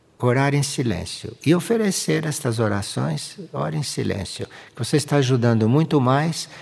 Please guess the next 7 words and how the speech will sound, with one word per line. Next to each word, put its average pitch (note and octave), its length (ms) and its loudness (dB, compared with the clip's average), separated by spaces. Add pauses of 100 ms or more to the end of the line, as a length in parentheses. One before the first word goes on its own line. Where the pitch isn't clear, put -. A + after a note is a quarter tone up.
(160)
do C3 200 2
que C3+ 200 -4
querer B2+ 400 2
convencê-lo C3 920 2
de A#2 100 0
alguma B2 400 2
coisa. F2+ 540 -2